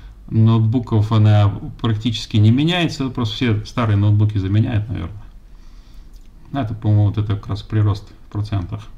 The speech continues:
То есть это не, не глобальные интернет-вещи, ну, то есть локальные какие-то сети с интернет-технологиями, с интернет, э, вещами, да, вот они вот растут очень быстро,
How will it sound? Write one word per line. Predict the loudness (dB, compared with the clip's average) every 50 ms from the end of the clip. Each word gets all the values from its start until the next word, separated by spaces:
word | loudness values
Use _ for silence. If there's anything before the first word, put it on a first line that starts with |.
| -6
То | -2 -2
есть | 0 0 -2
это | -2 0 4
не, | 4 4 4 4 2 2 4 4 4 2 2 0 -6 -6
не | -2 0 0 2 4 4 4 4
глобальные | 4 2 2 2 2 2 2 4 4 4 2 0 -2 -4 -4 -6 -8 -10 -14 -20 -20 -20 -20 -20 -20 -20 -20 -20 -20 -20 -20 -20 -20 -8
интернет-вещи, | -2 2 2 4 4 4 4 6 6 6 4 4 2 2 2 2 0 0 -2 -2 -4 -4 -6 -12 -20 -20 -20 -20 -10 -8
ну, | -6 -4
то | -2 -2
есть | -2 -2 -4 -2
локальные | 2 2 2 2 2 2 0 0 0 -2
какие-то | -6 -6 -6 -8 -8 -6 -6
сети | -6 -4 -4 -2 -4 -4 -6 -10 -16 -20 -20 -20 -20 -20 -20 -20 -20 -20 -10
с | -4 -2
интернет-технологиями, | 0 2 2 2 2 0 0 -4 -10 -18 -20 -20 -20 -20 -20 -20 -20 -20 -20 -10 -6 -6 -2 2 2 4 4 4 2 0 -2 -4 -4 -4 -6 -6
с | -8 -4 0
интернет, | 0 2 4 4 4 4 4 4 0 -4
э, | -6 -6 -6 -6 -6 -4
вещами, | -4 -4 -4 -2 -2 -2 -2 -4 -4
да, | -4 -4
вот | -2 -2 -2 -2
они | -4 -4 -6
вот | -6 -6 -6 -6
растут | -6 -6 -4 -6 -4 -4 -4
очень | -4 -4 -2 -2
быстро, | 0 0 -2 -2 -2 -4 -6 -6 -8